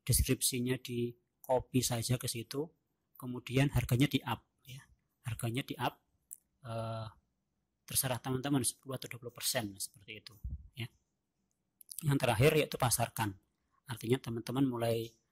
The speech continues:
memasarkan toko teman-teman, memasarkan,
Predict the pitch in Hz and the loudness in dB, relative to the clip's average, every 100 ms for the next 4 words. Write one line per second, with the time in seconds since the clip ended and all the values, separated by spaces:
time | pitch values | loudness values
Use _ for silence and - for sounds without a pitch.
0 | _ 131 123 - 131 - 120 117 113 117 | _ -6 -4 -2 -6 -4 -4 -2 -6 -14
1 | _ 120 117 117 117 113 110 113 127 135 | _ -6 -4 -6 -4 -6 -8 -2 0 2
2 | 135 160 156 156 127 120 - 117 - 117 | 0 -6 -8 2 4 4 2 -4 -2 0